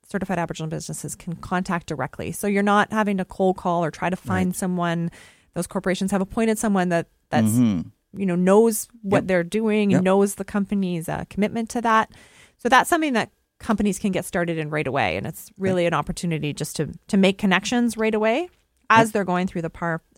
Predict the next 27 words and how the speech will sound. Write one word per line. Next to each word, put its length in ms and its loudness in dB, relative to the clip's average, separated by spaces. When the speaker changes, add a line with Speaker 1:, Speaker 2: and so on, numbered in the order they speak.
Speaker 1:
uh, 220 -8
program. 540 -4
Speaker 2:
Yeah. 220 -2
Now, 520 4
um, 520 6
that 420 0
sounds 420 2
like 440 0
the 260 0
non-Indigenous 720 2
side. 280 -2
What 120 0
about, 400 2
uh, 40 2
Indigenous 680 0
businesses 480 -4
coming 280 -2
to 120 -4
you 140 0
as 120 -4
well 240 0
and 140 -2
wanting 220 -2
to 100 -8
get 160 0
involved? 500 -2
I-, 80 -8